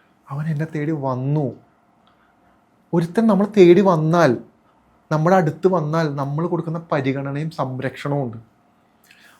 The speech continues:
അതൊരു പ്രൊട്ടക്ഷനാണ്. സ്നേഹം എന്ന് പറയുന്നത് ഭയങ്കര പ്രൊട്ടക്ഷനാണ്. ആ സാധനം അനുഭവിക്കുക. അതാണ് ഞാൻ നേരത്തെ പറഞ്ഞത്, ഒരു എത്ര വൃത്തികെട്ടവനാണെങ്കിലും അമ്പലങ്ങളിലോ പള്ളികളിൽ പോയി കഴിഞ്ഞാൽ അവന് ഈശ്വരൻ അവൻ്റെ പ്രാർത്ഥന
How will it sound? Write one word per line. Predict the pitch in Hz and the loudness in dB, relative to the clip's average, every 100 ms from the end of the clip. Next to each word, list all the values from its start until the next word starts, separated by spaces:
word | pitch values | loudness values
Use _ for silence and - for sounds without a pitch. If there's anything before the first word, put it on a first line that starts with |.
| - | -16
അതൊരു | - 202 - - | -4 -4 -4 -14
പ്രൊട്ടക്ഷനാണ്. | 127 - 147 - 165 147 - _ | -14 -10 -10 -6 -4 -4 -8 _
സ്നേഹം | 135 139 175 | -4 -2 0
എന്ന് | 175 | 0
പറയുന്നത് | 175 170 165 | -2 -2 -4
ഭയങ്കര | 135 135 147 165 | -6 -8 -6 -6
പ്രൊട്ടക്ഷനാണ്. | - - 127 - 139 117 - _ _ _ _ _ _ - 170 | -8 -8 -10 -8 -8 -10 -14 _ _ _ _ _ _ -6 -2
ആ | 226 226 | -2 -2
സാധനം | 202 165 156 190 | -2 0 0 0
അനുഭവിക്കുക. | 165 143 143 160 | 0 0 0 0
അതാണ് | 151 185 | -4 -4
ഞാൻ | 175 | -4
നേരത്തെ | 147 170 | -4 -4
പറഞ്ഞത്, | 160 143 | -4 0
ഒരു | 160 190 - _ 131 | 0 0 -6 _ -10
എത്ര | - - 190 202 | -8 2 4 4
വൃത്തികെട്ടവനാണെങ്കിലും | 165 - 190 185 170 165 165 165 | 0 2 2 4 0 2 2 2
അമ്പലങ്ങളിലോ | 143 143 143 147 165 | 2 -2 -2 0 0
പള്ളികളിൽ | 165 143 139 147 | 2 2 2 2
പോയി | 160 151 | 0 0
കഴിഞ്ഞാൽ | 160 175 - - 170 | -2 -6 -8 -6 -2
അവന് | 175 208 220 | 0 0 2
ഈശ്വരൻ | 190 - 233 226 | 2 0 0 -2
അവൻ്റെ | 196 196 190 | 0 -2 -4
പ്രാർത്ഥന | - 175 175 | -2 -2 -2